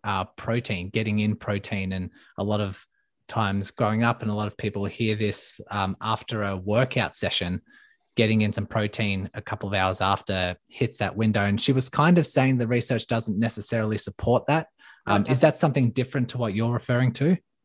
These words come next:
Speaker 2: I'm referring to all food.
Speaker 1: Mm-hmm. Okay.
Speaker 2: About eating. Yeah. People are obsessed with <laughs> protein after training. But in reality, especially when we're trying to muscle build, and hopefully I'm agreeing with what she said,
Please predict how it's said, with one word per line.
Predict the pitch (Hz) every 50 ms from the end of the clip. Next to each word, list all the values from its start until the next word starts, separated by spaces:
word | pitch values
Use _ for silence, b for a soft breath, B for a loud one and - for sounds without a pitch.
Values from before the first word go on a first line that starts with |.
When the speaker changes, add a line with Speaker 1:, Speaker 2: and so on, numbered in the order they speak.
| _ _ -
Speaker 2:
I'm | 226 226 240
referring | 262 254 262 294 320 320 302
to | 302 294 254 - -
all | - 175 170 175
food. | 180 - - 160 143 120 78 85 - - _ _ _ _ _ _ _ _ _ _ _ -
Speaker 1:
Mm-hmm. | - 110 104 120 120 147 - - _ _ _ - -
Okay. | 113 - 113
Speaker 2:
About | 107 113 113 107 -
eating. | - - - 139 143 - -
Yeah. | 220 220 165 139 151
People | - - 285 320 302 339 302 - -
are | 269 247 -
obsessed | 233 226 - - - - - - - 208 190 - - - - - -
with | - 240 - -
<laughs> |
protein | - - - 269 302 - - - - 226 220 190 196 - -
after | 170 175 175 - - - 185 180 -
training. | - - 180 175 180 175 160 139 135 151 196 B B B B B B B B B B -
But | - 214 214 214 -
in | 240 269 277 277 269
reality, | 247 226 214 190 180 185 202 220 214 196 170 160 147 147 156 - B B B B B B _ _ -
especially | - 220 - - 247 247 254 302 285
when | 269 254
we're | 233 226
trying | 226 - 196 190
to | 190 185 185 -
muscle | - 196 202 208 220 - 220 208
build, | 175 165 165 175
and | 170 180
hopefully | 180 226 - - - 214 202 190
I'm | 175 165 165
agreeing | 156 165 - 165 165 170 170 165 165
with | 165 156 147
what | 160 151 - -
she | - - - 175 160
said, | - - - 262 226 170 139 139 285